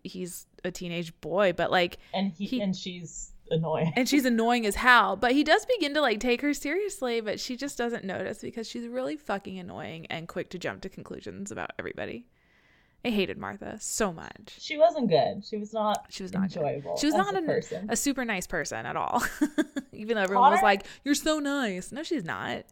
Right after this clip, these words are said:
Speaker 2: No, she's just there.
Speaker 1: <laughs>
Speaker 2: Y'all are confusing the two things again.
Speaker 1: Yeah. And should I make my, my friend relive this traumatic story over and over and over again and make her come to my house where the thing happened?
Speaker 2: Yes.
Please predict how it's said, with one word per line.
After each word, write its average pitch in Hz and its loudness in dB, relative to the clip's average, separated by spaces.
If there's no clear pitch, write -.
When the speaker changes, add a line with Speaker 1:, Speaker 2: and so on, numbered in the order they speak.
Speaker 2:
No, 202 4
she's 233 -2
just 240 -10
there. 175 4
Speaker 1:
<laughs> 349 -4
Speaker 2:
Y'all 254 10
are 247 12
confusing 240 0
the 196 2
two 202 0
things 208 0
again. 190 0
Speaker 1:
Yeah. - -8
And 240 -4
should 247 -2
I 233 0
make 254 -6
my, 285 -6
my 208 -2
friend 175 -4
relive 180 -2
this 190 -6
traumatic 160 -4
story 156 -6
over 160 -4
and 160 -6
over 151 -6
and 156 -8
over 143 -6
again 208 -6
and 165 -8
make 165 -8
her 185 -10
come 170 -10
to 170 -12
my 156 -10
house 156 -8
where - -8
the - -12
thing 151 -12
happened? 165 -10
Speaker 2:
Yes. 143 -6